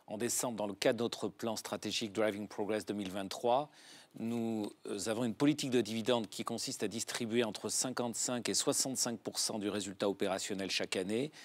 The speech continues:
et nous attendons à ce que le dividende évolue, évidemment, en lien avec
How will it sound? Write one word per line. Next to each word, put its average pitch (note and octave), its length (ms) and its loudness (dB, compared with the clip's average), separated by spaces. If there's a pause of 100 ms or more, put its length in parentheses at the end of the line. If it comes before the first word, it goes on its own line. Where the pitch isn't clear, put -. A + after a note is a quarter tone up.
(180)
et A2 100 0
nous A#2 200 2
attendons A2 600 0 (320)
à A2 160 0
ce - 80 0
que - 80 0
le A2 100 4
dividende G2+ 460 0 (100)
évolue, A2+ 560 2 (300)
évidemment, G#2 640 0
en A#2 80 2
lien A2+ 280 2
avec A2+ 640 2